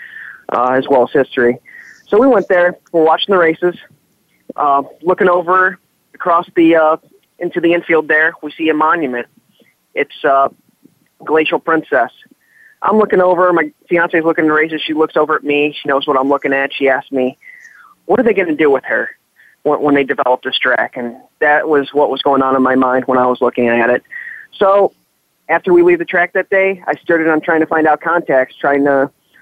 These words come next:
look for somebody to, uh, help me out with a project to get her moved, uh, and relocated somewhere else for the proper burial so she can rest in peace instead of getting a house built on her or a parking lot. That was my biggest fear. So,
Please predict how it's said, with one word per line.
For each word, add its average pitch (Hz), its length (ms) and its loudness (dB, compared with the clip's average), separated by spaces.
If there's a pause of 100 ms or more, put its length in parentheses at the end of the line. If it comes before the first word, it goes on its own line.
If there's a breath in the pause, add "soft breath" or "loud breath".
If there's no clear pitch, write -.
(120 soft breath)
look 156 200 0
for 156 140 -2
somebody 151 480 2 (120)
to, 156 240 4
uh, 143 300 4
help 160 240 -2
me 156 140 0
out 156 200 0
with 147 120 0
a 139 60 -4
project 151 500 -2
to 143 80 -4
get 139 160 0
her 147 140 -2
moved, 151 420 2 (500 loud breath)
uh, 139 300 2 (600)
and 143 240 0
relocated 156 640 0
somewhere 151 240 -2
else 151 180 0
for 143 140 -8
the 139 80 -6
proper 147 300 -2
burial 147 400 2
so 151 160 0
she - 120 -8
can 147 120 -2
rest 143 240 -2
in 147 100 -6
peace 190 320 0 (180)
instead 143 220 -4
of 143 60 -2
getting 143 200 -4
a 147 40 -4
house 156 340 -2
built 151 240 -2
on 147 180 0
her 151 220 2
or 139 160 2
a 135 60 0
parking 175 340 -2
lot. 127 200 -2
That 131 100 2
was 139 100 0
my 139 140 2
biggest 139 320 -2
fear. 131 260 0 (920 soft breath)
So, 151 380 0